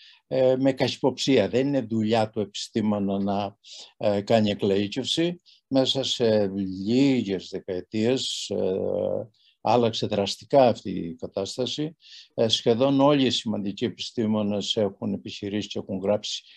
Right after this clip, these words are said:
υψηλής ποιότητας εκκλησιαστικά βιβλία, τα οποία, α, πραγματικά, ε, έδωσαν έτσι τη,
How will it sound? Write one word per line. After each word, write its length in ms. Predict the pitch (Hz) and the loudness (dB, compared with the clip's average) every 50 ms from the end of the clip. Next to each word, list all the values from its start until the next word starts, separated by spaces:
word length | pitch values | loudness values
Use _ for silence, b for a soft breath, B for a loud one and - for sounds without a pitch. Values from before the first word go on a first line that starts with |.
| B B B | B B B
υψηλής 800 | - 110 98 - - _ - - - 120 104 110 156 185 190 - | -6 -6 -6 -8 -10 _ -6 -2 0 0 4 4 4 4 4 2
ποιότητας 480 | - 113 101 95 92 - - 98 - - | -2 0 0 0 0 -2 -6 -8 -10 -10
εκκλησιαστικά 800 | - - - 90 87 85 - - 90 - _ - _ - 92 92 | -10 -10 -8 -8 -8 -8 -10 -14 -20 -20 _ -14 _ -8 -8 -8
βιβλία, 600 | 87 82 82 82 82 87 95 95 107 127 147 - B B B B B B B _ | -8 -10 -12 -12 -8 -6 -4 -2 -2 -2 -4 -6 B B B B B B B _
τα 140 | - 117 110 | 2 2 2
οποία, 600 | 104 104 - 139 127 131 139 147 156 170 175 175 - _ b b b b b _ | 2 2 2 2 4 6 6 6 4 2 0 -6 -12 _ b b b b b _
α, 280 | - - 143 139 135 | -6 -2 -2 -2 0
πραγματικά, 800 | - 156 135 123 135 143 131 127 131 - 190 170 160 139 123 113 | 2 2 2 4 4 2 0 0 0 2 4 6 6 6 6 4
ε, 460 | 110 113 117 117 113 117 120 120 123 | 4 4 4 4 2 2 4 4 4
έδωσαν 520 | 139 147 139 156 143 - - 151 147 147 139 | 4 4 4 0 -2 -2 -4 -4 -4 -2 0
έτσι 580 | 143 151 131 - - - 143 139 139 135 127 123 | 0 -2 -2 -4 -4 -2 -2 -2 -2 -2 -4 -4
τη, 160 | - 131 | -4 -2